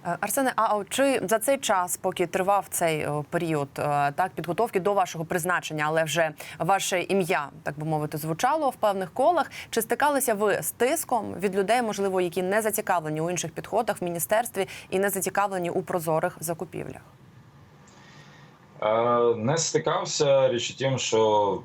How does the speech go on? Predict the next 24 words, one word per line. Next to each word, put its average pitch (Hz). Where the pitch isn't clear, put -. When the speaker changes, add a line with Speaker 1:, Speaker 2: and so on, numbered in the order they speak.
Speaker 2:
е, 98
я 95
думаю, 131
що -
досить, -
е, 92
відомо, 107
що 92
немає 101
сенсу 110
на 90
мене, 90
на 92
мене 90
тиснути. -
Воно 76
буде, 85
воно 92
буде 90
дорожче 92
коштувати 95
людині, 82
яка 80
спробує, 78